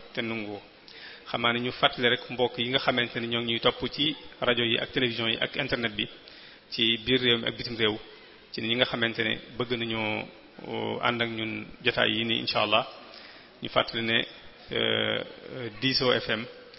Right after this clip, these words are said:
wala Lamp Fall F M wala Walfadjri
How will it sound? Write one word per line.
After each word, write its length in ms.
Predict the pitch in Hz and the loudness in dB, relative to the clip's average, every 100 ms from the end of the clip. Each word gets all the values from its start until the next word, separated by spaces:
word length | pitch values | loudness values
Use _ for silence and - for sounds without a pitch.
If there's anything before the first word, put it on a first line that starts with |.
| - - - | -20 -20 -10
wala 460 | - 117 113 110 - 117 | 4 6 8 6 6 0
Lamp 260 | 117 120 117 | 4 4 6
Fall 200 | 120 117 | 2 4
F 80 | 113 | 2
M 160 | 117 156 - | 0 -2 2
wala 140 | 113 | 4
Walfadjri 520 | 117 113 123 113 117 | 4 4 2 2 -2